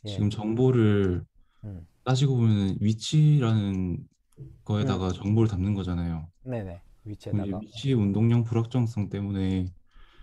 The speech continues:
Speaker 2: 그 위치를 정확하게 파악하면은 어쨌든 이제 그 위치의 정확-, 확정-, 그 정확도가 플랑크 상수 이하로는 떨어질 수 없다는 게 결론이기 때문에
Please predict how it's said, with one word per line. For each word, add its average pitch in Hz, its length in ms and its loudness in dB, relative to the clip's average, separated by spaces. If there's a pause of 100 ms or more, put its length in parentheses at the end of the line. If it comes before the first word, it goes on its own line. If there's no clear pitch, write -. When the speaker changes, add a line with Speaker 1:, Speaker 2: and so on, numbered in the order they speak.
(200)
Speaker 2:
그 104 180 0
위치를 107 280 0
정확하게 113 720 2
파악하면은 117 760 0 (1200)
어쨌든 107 460 -2
이제 98 360 0 (120)
그 107 200 2
위치의 113 520 0
정확-, 110 320 0 (100)
확정-, 147 540 2 (120)
그 101 340 -6
정확도가 107 880 -2 (720)
플랑크 151 320 4
상수 113 460 2
이하로는 110 600 0
떨어질 127 280 -2
수 98 120 -8
없다는 110 400 0
게 95 100 -4
결론이기 107 440 0
때문에 90 540 -4